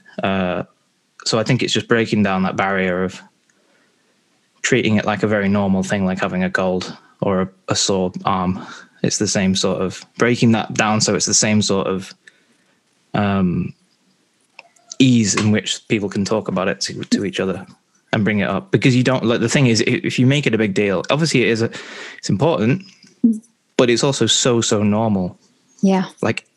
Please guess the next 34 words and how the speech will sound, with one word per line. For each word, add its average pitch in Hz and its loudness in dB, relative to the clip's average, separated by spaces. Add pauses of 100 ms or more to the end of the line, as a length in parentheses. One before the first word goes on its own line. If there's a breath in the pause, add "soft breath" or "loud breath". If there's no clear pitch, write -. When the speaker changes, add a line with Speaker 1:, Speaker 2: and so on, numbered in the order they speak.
(140)
Speaker 1:
nearly 117 2
everybody 95 2
has, 107 2
at - 0
some 117 4
level, 104 2
has 98 2
struggled 95 0
with 98 2
some 98 2
sort 98 2
of 90 -4 (1400 loud breath)
mental 123 4
health. 113 0
It's - 0
not 120 2
a 110 0
diagnosed 110 2
condition, 123 4
and 110 6
there's 107 4
obviously, 107 0
everything's 104 0
on 104 2
a 101 2
spectrum. 98 0 (760 loud breath)
Um, 104 2 (260)
but 120 0
to - 2
some 139 4
degree, 110 2
people 107 0
can 98 2
relate. 101 0